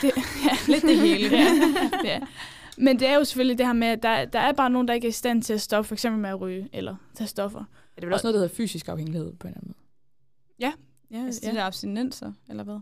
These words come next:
Speaker 3: Ja, det kan jo også være en del af, at man ikke tør at stoppe, fordi man
Speaker 1: Ja,
Speaker 3: er sådan,
Speaker 1: ja, ja.
Speaker 3: "Fuck, jeg magter, jeg ved, at det, altså, jeg er jo helt fucked, hvis jeg
Speaker 1: Ja.
Speaker 3: stopper nu."
Speaker 2: Ja.
Speaker 1: Ja.
Speaker 3: Nå.
Speaker 2: Jeg tror, <laughs> hele det her sådan aspekt af aktiviteter, det taler også rigtig meget ind i den danske kultur lige nu.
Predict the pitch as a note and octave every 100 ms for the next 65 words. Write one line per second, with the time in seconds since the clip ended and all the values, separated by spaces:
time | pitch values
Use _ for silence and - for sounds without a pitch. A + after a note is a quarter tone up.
0 | - F#3 G3 G#3 F#3 F#3+ F#3 F3+ E3+ F#3+
1 | F3 F3+ F3+ E3+ E3+ F3 - - E3+ E3+
2 | E3+ F3 F3 E3 A#3+ E4+ E4 A#3 B3 C#4+
3 | D4 _ _ E3+ D#3+ E3 F3 - - F3
4 | E3 F3+ - - D#3+ - _ - F3 E3+
5 | E3+ E3+ E3 - E3+ E3 F3 C4 A#3 E3
6 | D#3+ D#3+ G#3+ G#3 - B3+ A#3 - - _
7 | _ _ _ _ D#3+ - A3 G#3 B3 B3
8 | C#4 - A#3 A#3+ B3 F4+ - D#4+ D4 B3
9 | C4 A#3+ G#3 A3+ G#3+ G3+ F#3+ - - F3+
10 | A#3+ C4 C4+ G3 F#3+ - G3 - B3+ G3
11 | F3+ F3+ A3 G#3 A3+ G#3 G#3+ A#3+ A3+ A3
12 | G#3 G#3+ A#3+ G#3+ F#3+ G3 G3 A3 B3+ B3
13 | A3+ G#3+ D4 A#3+ G3 G3